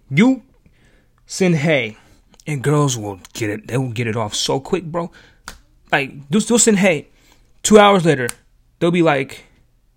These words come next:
"Oh, you forgot about me." What?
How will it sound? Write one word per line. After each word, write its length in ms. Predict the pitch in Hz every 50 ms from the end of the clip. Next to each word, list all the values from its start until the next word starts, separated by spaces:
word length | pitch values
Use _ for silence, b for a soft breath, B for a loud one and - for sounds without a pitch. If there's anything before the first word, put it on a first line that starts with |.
| _ _ _ _ _ _ _ _ _ _ _ _ _ -
"Oh, 80 | 185
you 120 | 196 208 208
forgot 300 | - 185 156 196 214 214
about 240 | 185 147 131 123 110
me." 220 | 110 107 110 - _
What? 440 | 143 190 262 330 - - - -